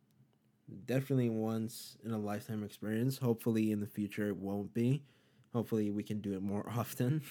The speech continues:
when everything in the world goes back to normal and gets settled. But,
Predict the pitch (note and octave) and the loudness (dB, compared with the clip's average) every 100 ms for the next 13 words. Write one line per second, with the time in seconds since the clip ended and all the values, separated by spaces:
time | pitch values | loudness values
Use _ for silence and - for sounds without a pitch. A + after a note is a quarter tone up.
0 | - - - - - _ A2+ A2 G#2 G2 | -18 -20 -20 -20 -20 _ -2 0 0 -4
1 | - - A2 G#2+ A#2 A2 G#2+ G#2 G#2 G2+ | -8 -4 0 0 2 2 2 0 2 2
2 | G#2 - G2+ G2+ - G2 - G#2 G2+ G2 | 0 -2 -4 -2 -2 -4 -4 -6 -4 -4
3 | A2+ A#2+ G2 F#2+ - G#2 G2 C3+ - - | 0 0 -2 -6 -4 -4 0 -2 -2 -16
4 | - _ _ _ _ - G#2+ G2+ | -20 _ _ _ _ -6 -4 -4